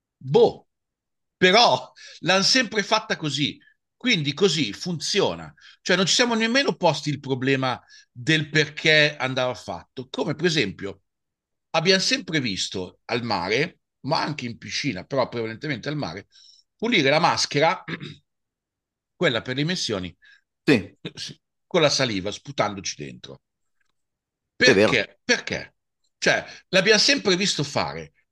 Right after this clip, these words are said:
Speaker 1: Abbiamo capito empiricamente che questa cosa potesse funzionare, ma non abbiamo mai, non ci siamo mai chiesti il perché questa cosa funzioni o quale fosse il meccanismo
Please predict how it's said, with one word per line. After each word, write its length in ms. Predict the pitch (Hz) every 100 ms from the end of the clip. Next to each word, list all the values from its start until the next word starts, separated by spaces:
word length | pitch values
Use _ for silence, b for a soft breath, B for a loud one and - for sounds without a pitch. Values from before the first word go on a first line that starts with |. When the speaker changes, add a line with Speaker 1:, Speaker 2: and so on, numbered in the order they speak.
| -
Speaker 1:
Abbiamo 520 | 185 147 247 262 240
capito 540 | 180 147 135 131 131
empiricamente 1000 | 175 208 170 175 151 139 151 139 101 98
che 200 | 92 113
questa 260 | 95 123 -
cosa 360 | 139 131 92 - b b
potesse 420 | - - 156 151 131
funzionare, 720 | - 120 - 151 117 139 - _ _ _ _
ma 400 | 160 196 226 196 - _ _ _ _
non 180 | 196 254
abbiamo 280 | 240 262 277
mai, 200 | 269 -
non 100 | 202
ci 80 |
siamo 200 | - 233
mai 180 | 240 208
chiesti 520 | - 135 110 - 117 -
il 240 | 147 135 -
perché 680 | - 147 127 - 139 107 - _ _ _ _ _
questa 300 | - 143 -
cosa 260 | 135 123 120
funzioni 800 | 113 131 131 - 127 120 113 98 b b _
o 120 | 165
quale 280 | 147 180 160
fosse 380 | 147 190 - 175
il 100 | 151
meccanismo 800 | 156 156 156 190 147 110 92